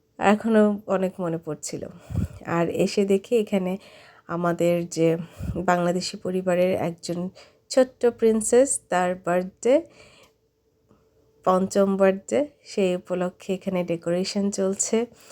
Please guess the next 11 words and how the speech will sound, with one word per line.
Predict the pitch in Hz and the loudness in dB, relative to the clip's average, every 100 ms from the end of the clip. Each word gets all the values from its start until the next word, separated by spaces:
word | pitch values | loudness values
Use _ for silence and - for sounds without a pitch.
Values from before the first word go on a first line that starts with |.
| - _ - | -20 _ -6
সবাই | 196 185 190 | -2 0 0
মিলে | 190 190 190 | 0 0 0
ডেকোরেশন | 185 175 180 185 - 190 180 - 101 | -2 -4 -4 -4 -6 -8 -8 -10 -8
করছিল। | 185 - - 190 196 240 _ _ _ _ _ _ _ _ _ _ _ _ - | -6 -4 -2 0 0 -2 _ _ _ _ _ _ _ _ _ _ _ _ -10
এই | 175 175 | -8 -4
যে | 202 202 - | -4 -4 -6
দারুণ | 175 170 170 190 202 | -4 -2 0 2 0
সুন্দর | 202 - 185 170 160 | -2 -6 -4 0 0
একটা | 160 - 147 | 0 -6 -14
কেক | - 156 151 - | -6 -6 -6 -12
ছিল। | - - | -10 -10